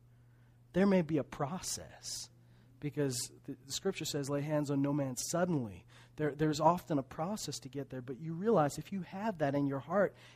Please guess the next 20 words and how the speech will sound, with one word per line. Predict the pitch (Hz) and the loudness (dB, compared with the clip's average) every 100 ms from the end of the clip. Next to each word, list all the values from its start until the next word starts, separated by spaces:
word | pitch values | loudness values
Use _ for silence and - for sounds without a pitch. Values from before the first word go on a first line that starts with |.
| - | 2
if | 175 139 | 2 4
God | 175 185 208 | 2 4 2
truly | - 220 208 | 0 -4 -4
put | - 240 | -2 -4
it, | 196 156 | -4 0
there | 180 | 2
will | 190 196 | 4 2
be | 170 202 | 2 -4
people | - 214 180 | -2 -6 -6
confirming | - 170 - 160 143 117 | -4 -4 0 0 2 0
it. | 92 - - - - - - - - - - - - - | -6 -14 -20 -20 -20 -20 -20 -20 -20 -20 -20 -20 -20 -6
Because | 165 170 - | 0 0 0
God's | 151 160 160 | 2 2 2
able | 160 165 | -2 -2
to | |
speak | - 143 135 | -6 -6 -6
to | 135 | -4
other | 135 | -4
people | 131 127 123 | -2 -4 -4
just | 113 110 | -8 -12